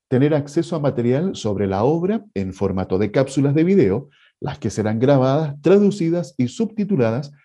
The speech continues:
con el fin de construir una herramienta que permita acercar puentes de comercialización y circulación.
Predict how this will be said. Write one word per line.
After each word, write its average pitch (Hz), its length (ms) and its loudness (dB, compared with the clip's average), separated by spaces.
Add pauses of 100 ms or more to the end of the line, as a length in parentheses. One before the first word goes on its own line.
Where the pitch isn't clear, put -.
(160)
con 226 160 2
el 190 100 0
fin 170 200 -4
de 180 100 -2
construir 139 600 0
una 131 240 0
herramienta 113 540 -4
que 104 120 -8
permita 104 480 -4
acercar 101 580 -4
puentes 180 400 0
de 139 140 -2
comercialización 135 1040 -2 (260)
y 180 280 2
circulación. 131 800 0